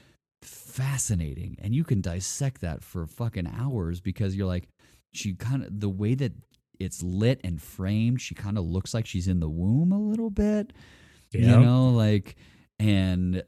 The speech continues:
Speaker 1: uh, man, and the, it's, and, and it's very peaceful, and, and if there were no other Alien movies after this,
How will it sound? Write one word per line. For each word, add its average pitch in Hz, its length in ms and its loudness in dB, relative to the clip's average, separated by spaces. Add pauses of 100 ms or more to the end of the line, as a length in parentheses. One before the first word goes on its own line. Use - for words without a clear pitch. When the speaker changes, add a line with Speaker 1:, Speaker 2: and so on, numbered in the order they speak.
Speaker 1:
uh, 85 580 -6 (1200)
man, 107 720 -2
and 104 180 0
the, 90 300 -6
it's, 95 380 -8 (680)
and, 143 220 -2
and 156 240 2
it's 117 120 -4
very 104 260 -2
peaceful, 170 680 -4
and, 92 360 -2 (100)
and 101 300 -4
if 113 180 -6
there 127 180 0
were 113 200 0
no 107 320 0
other 113 340 -4
Alien 104 480 -2
movies 95 380 -2
after 95 420 -6
this, 85 400 -6